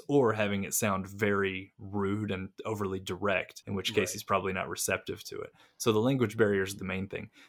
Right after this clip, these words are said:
Speaker 1: But even in America, I don't know if I would, like, just, uh, put myself into the situation and say, like, "Man, you gotta do it differently," because there's so much of, like, "I'll do my own research," you know, like, <laughs> that sort of thing in America. And it's
Speaker 2: Oh.
Speaker 1: like,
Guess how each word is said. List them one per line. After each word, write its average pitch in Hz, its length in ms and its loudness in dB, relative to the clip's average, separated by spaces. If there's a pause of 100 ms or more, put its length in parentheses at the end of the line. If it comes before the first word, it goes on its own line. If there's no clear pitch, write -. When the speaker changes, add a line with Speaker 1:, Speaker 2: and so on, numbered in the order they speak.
(100)
Speaker 1:
But 110 180 2
even 175 260 2
in 147 80 6
America, 110 760 6
I 113 100 2
don't 110 180 4
know 104 160 2
if 98 140 -4
I 95 120 4
would, 95 260 -2
like, 92 400 -4 (260)
just, 98 460 -4
uh, 92 300 -2 (140)
put 101 160 2
myself 101 400 0
into 92 160 -4
the 92 100 -6
situation 92 640 -4
and 95 100 -10
say, 92 140 -4
like, 90 300 -6
"Man, 107 440 -4
you 104 140 -10
gotta 104 160 6
do 98 160 2
it 90 100 -2
differently," 92 480 -2 (280)
because 113 300 4
there's 113 200 4
so 143 280 2
much 127 300 2
of, 107 140 2
like, 92 360 0
"I'll 185 120 2
do 190 180 4
my 190 160 0
own 185 180 4
research," 151 640 2
you 110 60 -2
know, 107 140 0
like, 104 160 -4
<laughs> - 0 -
that 113 180 0
sort - 260 4
of - 80 -2
thing 120 160 8
in 113 80 4
America. 104 380 2
And 110 100 2
it's - 160 -6
Speaker 2:
Oh. - 40 -2
Speaker 1:
like, - 140 -8